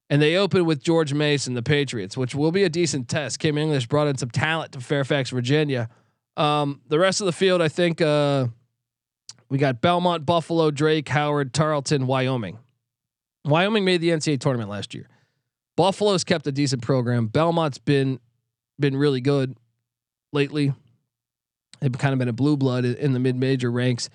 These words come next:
Drake, uh, has had been up and down, but Missouri Valley basketball has been pretty fantastic. Howard, uh, you know, I think they're recruiting a, a little bit better. Tarleton State, they made the jump not that long ago, f-, so that should probably be your weakest link there.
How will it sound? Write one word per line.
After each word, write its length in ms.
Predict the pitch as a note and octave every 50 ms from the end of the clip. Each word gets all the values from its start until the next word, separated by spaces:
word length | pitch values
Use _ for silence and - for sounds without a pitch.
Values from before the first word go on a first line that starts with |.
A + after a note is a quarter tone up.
| _ _ _ _ _ _ _ _ _ _
Drake, 320 | - F#3+ A#3 C#4 C#4 -
uh, 40 | -
has 480 | B3 A#3 F#3+ F#3 G3 F#3+ F#3+ G3+ G3+ E3+
had 220 | G3 G3 G3+ F#3
been 120 | E3+ G3+ G3
up 120 | F#3+ F3+
and 100 | F#3 D#3+
down, 220 | D3 E3+ F#3 G3+
but 160 | F#3+ E3 D3 C#3+
Missouri 340 | D#3+ D#3+ D3 F3 F#3+ F#3
Valley 260 | E3 D3+ D#3+ D#3+ D#3+ D3+
basketball 680 | C3+ D3 D3+ D#3 D3 - D#3+ D#3 D#3 D#3 D3+ D3+ D3+ - _ _ _ _ _ -
has 120 | - C3+
been 220 | C3+ D3+ C#3+ C3+ - _
pretty 180 | E3+ F3 D#3
fantastic. 560 | C3+ - D3+ C3+ C3 C#3+ C#3 C#3+ C3 C#3 B2+
Howard, 560 | G#2+ A2+ C#3+ D#3 E3+ F3 F3+ F3 E3+ E3 D3+ - -
uh, 640 | - C#3 C#3 C3+ C3+ C3+ C3+ C3+ C3 C3 C3 B2+ B2+ C3
you 100 | C#3 C#3
know, 80 | C3+
I 100 | C3 B2
think 180 | B2 D3 D3 C3+
they're 120 | C3+ C3
recruiting 460 | B2 B2 A#2 - D#3 D#3+ D#3+ D#3 D3+ C#3+
a, 160 | C3+ B2 B2+
a 20 |
little 180 | C3+ C#3+ D3 D3+
bit 60 | C3+
better. 340 | C#3+ D3 D3 D3 D3 C#3+ B2+ - - _ _ _ _ _
Tarleton 400 | - - F3+ F3+ F3+ - - D3+
State, 520 | B2+ - - - - F#3 F3+ F#3 G3+ F#3+ - _ _ _ _ _
they 140 | - D3 D3+
made 180 | D3+ D#3+ D#3 C#3+
the 60 | C3+
jump 320 | C3 B2 C#3+ D3+ D3 C#3
not 180 | A#2+ C#3 C3+ B2
that 220 | B2 B2+ B2 B2
long 260 | C3 C#3 D3+ D#3+ E3+ E3+
ago, 340 | E3 D#3+ F3 E3+ E3 E3+
f-, 140 | D#3+ D3 D#3 _ - _ _ _ _ _ _ _ _
so 120 | - C#3 C3+
that 160 | D3+ D#3+ D#3+
should 100 | E3 C#3
probably 300 | - E3 E3 D#3 D#3+ D#3+
be 100 | D3 C#3+
your 140 | C#3+ C#3 C#3
weakest 420 | C#3+ D#3 D#3+ C3+ C#3 A#2 - -
link 300 | D3 F#3+ A#3+ A#3 F#3+ -
there. 260 | - C3+ A2+ G#2 A2